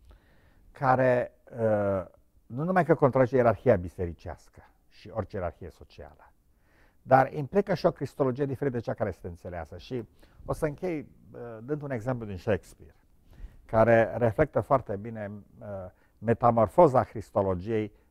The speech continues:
care a avut loc după Pavel. Deci, uh, țineți minte piesa Falstaff, probabil.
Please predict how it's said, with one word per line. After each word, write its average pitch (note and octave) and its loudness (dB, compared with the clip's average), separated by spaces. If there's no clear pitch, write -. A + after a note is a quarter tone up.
care A#2 4
a G#2+ 8
avut G#2 2
loc F#2 0
după E2+ -8
Pavel. D2+ -8
Deci, - 0
uh, C3 6
țineți C#3 0
minte A2+ 2
piesa A#2 2
Falstaff, - -4
probabil. D2+ -4